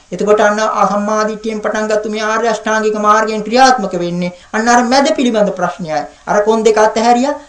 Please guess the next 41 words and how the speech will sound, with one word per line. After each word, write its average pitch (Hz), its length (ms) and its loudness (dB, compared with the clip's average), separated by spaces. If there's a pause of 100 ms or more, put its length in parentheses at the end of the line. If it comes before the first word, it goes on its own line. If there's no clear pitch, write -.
(120)
අර 220 160 -2 (300)
මධ්‍යස්ථ 226 520 2
වේදනාව 226 520 4
ඇති 226 200 0
කරගෙන, 254 340 2 (280)
මධ්‍යස්ථ 233 500 0 (180)
සිතක් 220 380 0
ඇති 214 180 -4
කරගෙන 247 420 0 (120)
විදර්ශනා 254 680 2
වැඩිම 208 300 0
තුලින් 196 280 -4
තමයි 202 240 0
අපිට 190 260 -2
මේ 185 100 -6
සංසාරයෙන් 180 580 -4
මිදෙන්න 170 300 -8
පුළුවන් 175 400 -4
වෙන්නේ. 226 260 -2
ඒක 190 120 -8
නිසා 185 300 0 (280)
මේ 170 300 -6
මෙතෙක් 196 300 -2
මේ 180 160 -4
කියාපු 165 460 -4 (220)
සමහර 196 360 2
දේවල් 170 260 0 (200)
ගැඹුරු 208 300 6
හැටියට 196 340 6
පේන්න 185 260 -2
පුළුවන්. 185 280 -4 (180)
මේ 180 180 -4
යෝගාවචර 175 640 0
පින්වතුන්ට 170 520 -8
ඒවා 170 200 4 (300)
තමන්ට 180 340 -2
උපකාර 196 420 4
වෙන 180 100 0
නිසා 180 300 -2
මේ 175 120 -4
ටික 175 140 -8